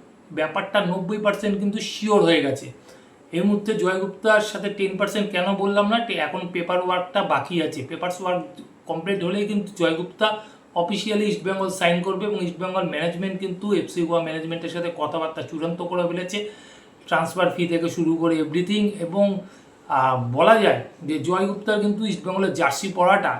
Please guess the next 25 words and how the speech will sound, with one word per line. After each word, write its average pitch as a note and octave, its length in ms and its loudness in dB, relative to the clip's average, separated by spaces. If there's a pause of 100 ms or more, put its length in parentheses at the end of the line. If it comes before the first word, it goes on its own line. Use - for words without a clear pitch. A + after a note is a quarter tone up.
এই E3+ 140 0
মুহূর্তে F#3+ 340 0
কিন্তু F#3+ 240 -4
সময়ের F#3 640 0
অপেক্ষা E3+ 420 -2
হয়ে F3 160 2
দাঁড়িয়েছে। C#3+ 440 0 (720)
এইটুকু F#3+ 320 2
তোমাদেরকে G3 380 2
বলতে D#3+ 340 0
পারি, C3 140 -2
জয় E3+ 240 0
গুপ্তা F#3+ 280 -4
ইস্টবেঙ্গলে F#3 500 0
আসছে F3+ 380 0 (220)
এটা A3 140 4 (160)
কনফার্ম, G#3 380 4 (460)
শুধুমাত্র A3+ 720 0
সই F#3 260 0
সাবুত G#3 420 0 (220)
যেটা E3+ 180 2
বলে E3+ 240 2 (100)
পেপারস E3 420 0
ওয়ার্ক E3+ 280 2 (180)
সেটাই F#3 460 0